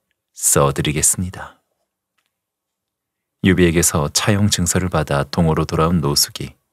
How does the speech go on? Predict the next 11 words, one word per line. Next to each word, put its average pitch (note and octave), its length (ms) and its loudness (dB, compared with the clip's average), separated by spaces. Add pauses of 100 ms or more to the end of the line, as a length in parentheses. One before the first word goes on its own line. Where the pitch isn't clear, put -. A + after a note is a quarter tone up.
(500)
주유에게 G#2 520 2
보고를 F2 480 -2
올렸다. D#2+ 580 -6 (1200)
유황숙이 A2+ 600 4
서천을 G2 500 0
취하면 E2 560 0 (340)
형주를 B2 460 0
돌려준다는 F2+ 680 2 (280)
약속 F2+ 420 0
증서를 F2 420 0
받았습니다. E2 920 -4